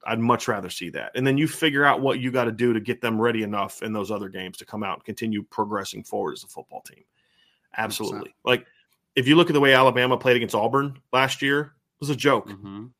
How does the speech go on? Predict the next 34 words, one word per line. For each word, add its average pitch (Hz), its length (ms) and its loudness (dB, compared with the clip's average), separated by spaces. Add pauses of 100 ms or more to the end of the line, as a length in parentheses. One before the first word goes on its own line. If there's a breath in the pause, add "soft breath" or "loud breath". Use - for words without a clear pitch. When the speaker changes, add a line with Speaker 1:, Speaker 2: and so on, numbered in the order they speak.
(240)
Speaker 2:
Mm-hmm. 104 280 -12 (140)
Speaker 1:
But 131 120 4
then 147 140 6
you 147 120 4
watch, 135 260 2
look 147 160 2
what 135 80 2
they 127 160 4
did 131 160 -2
a, 131 140 2 (160)
a 120 100 6
week 156 560 2
later, 196 500 0 (300)
a 113 120 0
week 160 540 4
after 190 380 6
that 139 180 2
game, 113 400 -2 (520)
they 175 100 6
went 175 140 6
out 151 100 4
and 123 100 -4
curb 160 300 2
stomped 123 320 -4
Georgia. 101 380 -2 (840)
Speaker 2:
Yeah. 127 120 -14 (280)
Speaker 1:
You 113 120 -2
know, 90 260 -6 (800 soft breath)
give 175 180 6
me 202 140 2
that 165 260 8
over 143 100 2
the 131 80 2
team 139 540 -2